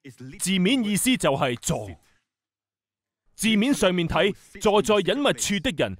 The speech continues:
會得到上帝所有嘅保護，即使生活喺地球上，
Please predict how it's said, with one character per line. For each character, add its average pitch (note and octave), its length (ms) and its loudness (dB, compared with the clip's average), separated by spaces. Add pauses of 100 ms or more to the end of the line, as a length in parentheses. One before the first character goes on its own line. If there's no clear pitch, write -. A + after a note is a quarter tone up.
(100)
會 A3 180 -2
得 B3+ 140 0
到 G3 180 0
上 D#3+ 320 0
帝 E3+ 160 2
所 D#3+ 300 -2
有 E3+ 180 2
嘅 D3 140 -6
保 B2+ 140 -6
護， A2 420 -6 (560)
即 C4 80 -2
使 G#3 160 -2
生 A#3 240 -2
活 F3+ 100 0
喺 F3 140 0
地 C#3 220 -2
球 B2+ 180 -6
上， G2+ 380 -10